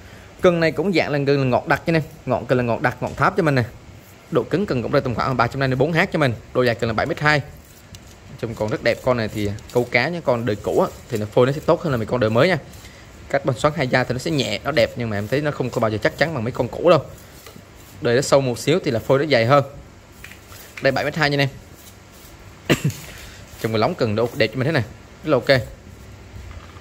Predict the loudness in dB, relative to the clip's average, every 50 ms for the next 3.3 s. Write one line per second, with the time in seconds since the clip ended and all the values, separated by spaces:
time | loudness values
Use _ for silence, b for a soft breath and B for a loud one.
0 | -20 -20 -20 -20 -20 -20 -20 B B B B B B B B B -20 -20 -6 -2
1 | 0 0 2 2 2 2 2 2 2 2 2 2 0 2 2 2 0 2 2 2
2 | 2 4 2 2 2 0 -4 -8 -16 -18 -12 -6 -2 0 0 2 0 -2 -2 0
3 | 0 2 2 2 0 0